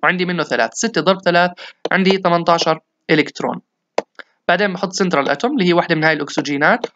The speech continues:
وبربطها بالإلكترو-، آه، بالأكسجينتين الثانيات بروابط أحادية. والخطوة اللي بعديها يعني بوصل الإلكترونات الطرفية لوضع الاستقرار،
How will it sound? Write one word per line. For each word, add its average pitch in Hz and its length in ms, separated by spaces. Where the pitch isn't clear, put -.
وبربطها 202 580
بالإلكترو-، 185 840
آه، 165 120
بالأكسجينتين 165 1000
الثانيات 160 380
بروابط 151 400
أحادية. - 600
والخطوة 165 380
اللي 139 80
بعديها 139 300
يعني 196 180
بوصل 156 760
الإلكترونات 156 680
الطرفية 175 500
لوضع 156 280
الاستقرار، 143 680